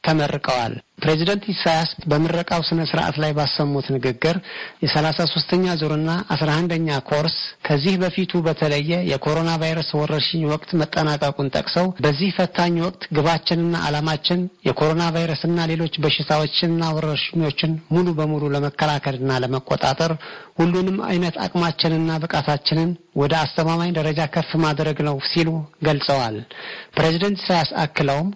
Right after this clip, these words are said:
ከፈተናዎቹ ከባድነት ጋር ሲነጻጸር እስካሁን የተጠራቀመው የቴክኖሎጂ ተሞክሮ፣ እውቀትና ሙያ በጣም ትንሽ እንደሆነ ጠቅሰው ክፍተቱን በሚለካ ሂደት እያጠበብን መሄድ እንድንችልና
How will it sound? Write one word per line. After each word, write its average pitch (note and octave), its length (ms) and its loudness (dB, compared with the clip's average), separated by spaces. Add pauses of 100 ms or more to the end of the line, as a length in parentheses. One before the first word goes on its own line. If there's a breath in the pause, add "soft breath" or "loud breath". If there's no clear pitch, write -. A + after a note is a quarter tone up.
(160)
ከፈተናዎቹ F#3+ 720 0
ከባድነት E3+ 640 2
ጋር D#3+ 200 2
ሲነጻጸር D3+ 840 -2 (100)
እስካሁን F3 460 2
የተጠራቀመው E3 880 0 (120)
የቴክኖሎጂ F3+ 720 2
ተሞክሮ፣ E3 480 0 (300)
እውቀትና F3+ 680 2
ሙያ E3 300 0
በጣም F3+ 360 0
ትንሽ E3 340 2
እንደሆነ D3+ 440 0
ጠቅሰው - 440 -2 (180)
ክፍተቱን G#3 680 0
በሚለካ F#3 640 2
ሂደት D#3+ 420 -2
እያጠበብን E3 720 0
መሄድ D#3+ 300 0
እንድንችልና D#3+ 840 0